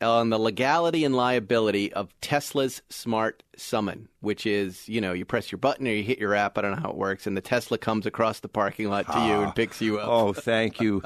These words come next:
Speaker 2: I hear, I hear the angels sing and the cash bells ring. Thank you very much, Tesla. It's such a bad idea.
Speaker 1: Um, it is, right?
Speaker 2: This is such a bad idea.
Speaker 1: And, and Tesla. They're the ones that you
Speaker 2: Yeah.
Speaker 1: go after, right? When it
Speaker 2: Yeah.
Speaker 1: runs over the cat or something?
Speaker 2: Runs over anybody.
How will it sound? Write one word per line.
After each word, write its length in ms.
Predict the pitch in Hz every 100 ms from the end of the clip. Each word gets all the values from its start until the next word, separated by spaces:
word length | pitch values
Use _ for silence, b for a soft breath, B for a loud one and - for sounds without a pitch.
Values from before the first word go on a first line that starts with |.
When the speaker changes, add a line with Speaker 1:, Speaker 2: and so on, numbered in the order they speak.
| B -
Speaker 2:
I 180 | 185
hear, 380 | 127 165 165 165 B B
I 160 | 135 139
hear 160 | 165
the 140 | 147 156
angels 420 | 180 175 170 170
sing 320 | 165 170 175
and 140 | 160
the 60 | 117
cash 420 | - 131 143 -
bells 320 | 160 139 117 110
ring. 480 | 117 117 95 85
Thank 440 | 85 202 147 151 -
you 100 | 160
very 340 | 151 156 151
much, 320 | 143 120 -
Tesla. 640 | - 120 98 180 110 107 180 - 185 - - -
It's 540 | 175 190 180 156 120 117
such 320 | - 156 -
a 40 |
bad 440 | 117 - 127 120 110
idea. 500 | 104 92 90 80 73 _ 95
Speaker 1:
Um, 360 | 120 123 110
it 160 | 123 127
is, 300 | 127 92 80
right? 240 | 101 104
Speaker 2:
This 240 | 156 - -
is 120 | -
such 340 | - 113 -
a 40 | 95
bad 320 | 98 90 80
idea. 220 | 78 78
Speaker 1:
And, 140 | 120 117
and 240 | 113 110
Tesla. 480 | - 127 - 98 - _ _
They're 160 | 107 107
the 100 | 107
ones 420 | 107 113 127 -
that 160 | - 113
you 100 | -
Speaker 2:
Yeah. 240 | 285 269
Speaker 1:
go 80 | 120
after, 360 | 120 - 143
right? 240 | 123 107 120
When 140 | 110
it 80 | 107
Speaker 2:
Yeah. 60 | 175 170
Speaker 1:
runs 140 | 110
over 240 | 117 104
the 80 | 104
cat 360 | - 113 104 110
or 120 | 113
something? 400 | - 107 110 113
Speaker 2:
Runs 200 | 135 117
over 200 | 131 120
anybody. 680 | 120 120 101 90 85 80 73